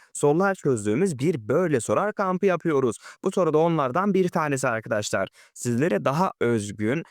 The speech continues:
daha rahat çözebileceğiniz soruları soruyorum burada. Bazı sorularımız kolay, bazı sorularımız ise zor ama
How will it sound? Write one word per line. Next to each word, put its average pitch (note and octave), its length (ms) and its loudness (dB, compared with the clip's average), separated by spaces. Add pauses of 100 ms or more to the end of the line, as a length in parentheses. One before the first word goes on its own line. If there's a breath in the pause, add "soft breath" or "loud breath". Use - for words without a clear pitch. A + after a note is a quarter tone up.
(140)
daha C3+ 480 -2 (160)
rahat C#3 360 -2
çözebileceğiniz C#3 1000 0
soruları A2 440 0
soruyorum G2+ 480 2
burada. C#3 340 0 (260 loud breath)
Bazı E3 340 0
sorularımız D#3+ 520 0
kolay, G#2+ 420 2 (220 soft breath)
bazı B2 300 0
sorularımız D#3 460 2
ise G#2 140 -2
zor A#2 300 -2 (240 loud breath)
ama B2+ 380 0